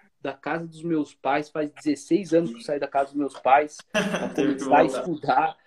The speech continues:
Speaker 1: Eu voltei aqui por conta desse coronavírus pra ajudar meus pais e tudo mais. Mas, meu,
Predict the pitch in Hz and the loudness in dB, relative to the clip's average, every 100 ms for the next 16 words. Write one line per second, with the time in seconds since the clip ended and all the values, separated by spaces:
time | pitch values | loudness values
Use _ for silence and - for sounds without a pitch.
0 | - - - 127 175 175 175 151 156 170 | -20 -20 -12 -6 0 2 2 0 2 4
1 | 175 - 151 175 180 156 170 175 175 165 | 4 -2 -14 -10 -8 -6 -6 -6 -8 -14
2 | - 160 165 175 - 160 160 - 156 143 | -10 -6 -4 -4 -4 -10 -12 -6 -6 -2
3 | 143 156 139 - - 139 151 139 151 147 | -2 -2 -6 -4 2 2 2 -4 -14 -10
4 | 135 147 156 - _ _ _ _ _ 135 | -4 -4 -4 -16 _ _ _ _ _ -6
5 | 139 139 131 160 160 | -4 -4 -2 0 0